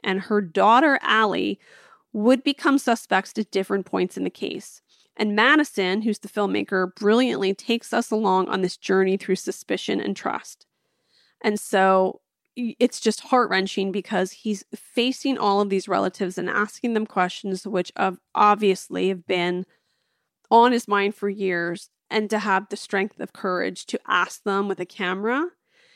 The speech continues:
And that there are certain points where you're like, "This, I can't even imagine how painful this is for him," but he's still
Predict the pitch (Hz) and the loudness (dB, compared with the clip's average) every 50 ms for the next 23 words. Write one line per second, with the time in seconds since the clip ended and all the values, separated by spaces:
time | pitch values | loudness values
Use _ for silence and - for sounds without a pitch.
0 | _ _ _ _ _ _ _ 233 220 247 247 - 262 262 254 254 - - - 277 | _ _ _ _ _ _ _ 2 2 2 2 4 4 4 4 4 2 0 -2 -2
1 | 262 - 269 240 - - - 277 269 254 - - - - 220 220 214 220 196 208 | -2 -2 -4 -6 -2 -2 0 2 2 0 0 -4 -4 0 2 2 2 2 2 2
2 | 208 202 196 196 196 185 180 190 196 180 _ _ _ _ 233 202 185 202 220 220 | 2 2 2 2 2 2 2 0 -2 -6 _ _ _ _ -14 -12 -4 0 0 0
3 | 220 - - - _ _ _ _ _ _ _ - 226 233 226 - 262 247 233 226 | 0 -2 -12 -20 _ _ _ _ _ _ _ -2 -2 -2 0 0 0 2 2 4
4 | 214 208 202 202 190 190 185 196 190 214 202 175 - - 190 180 196 - 185 185 | 2 2 2 2 2 2 0 0 -4 -4 -4 -4 -4 -2 -4 -4 -4 -4 -8 -10
5 | 180 - _ - 202 208 202 - - 180 196 - - - 180 170 175 196 - - | -10 -10 _ -6 -4 -4 -4 -2 -4 -4 -4 -4 -6 -6 -6 -4 -2 -2 -4 -4
6 | - - - 214 208 190 - 220 196 - - _ - 202 190 185 185 185 180 - | -6 -4 -2 -2 -2 -2 -2 -6 -6 -6 -8 _ -2 0 0 0 0 -2 -4 -6